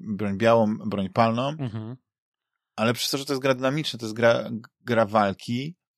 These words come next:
Speaker 1: to miejscami jakieś takie glitche, te artefakty, no, mnie po prostu wybijały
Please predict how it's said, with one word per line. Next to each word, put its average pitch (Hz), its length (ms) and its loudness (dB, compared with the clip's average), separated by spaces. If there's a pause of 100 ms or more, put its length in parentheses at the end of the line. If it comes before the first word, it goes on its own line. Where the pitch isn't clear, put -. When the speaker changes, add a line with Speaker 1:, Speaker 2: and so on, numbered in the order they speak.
(220)
Speaker 1:
to 120 180 -6 (260)
miejscami 123 540 0
jakieś 120 260 -4
takie 117 280 -6
glitche, 113 480 -2
te 104 160 -6
artefakty, 110 680 -2
no, 139 120 -4
mnie 147 120 -8
po 151 100 -16
prostu 147 240 -10
wybijały 135 720 2